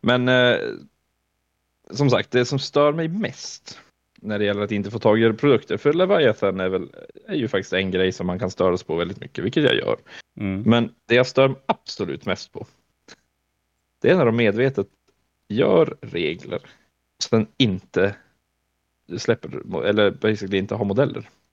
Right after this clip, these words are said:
Speaker 1: Och nu pratar vi inte om saker som är slut, utan när det är medvetet slut. Det är ju Age of Sigmar jag pratar om, det är Underworlds-lagen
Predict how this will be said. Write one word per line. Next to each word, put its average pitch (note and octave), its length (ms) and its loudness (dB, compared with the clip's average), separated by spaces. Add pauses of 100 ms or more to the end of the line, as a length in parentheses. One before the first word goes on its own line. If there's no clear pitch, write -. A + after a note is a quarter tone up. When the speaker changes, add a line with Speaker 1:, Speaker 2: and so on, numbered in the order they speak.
(420)
Speaker 1:
Och - 80 -2
nu C3 80 2
pratar C#3+ 260 2
vi G#2 60 2
inte G#2 140 -4
om A2+ 60 -6
saker G2+ 280 -4
som G#2 120 -8
är F#2 40 -8
slut, G2 320 -8
utan F#2+ 140 -6
när A#2+ 80 -6
det A#2+ 60 -4
är - 20 -4
medvetet G#2 600 0
slut. F2+ 260 -4
Det G2+ 100 2
är G#2+ 240 4
ju G#2 340 4 (520)
Age C3 180 2
of A#2 80 -2
Sigmar C3+ 340 2
jag F#2 120 2
pratar G2 320 2
om, G2 120 0
det G2 160 4
är G#2+ 420 2
Underworlds-lagen A2 1700 0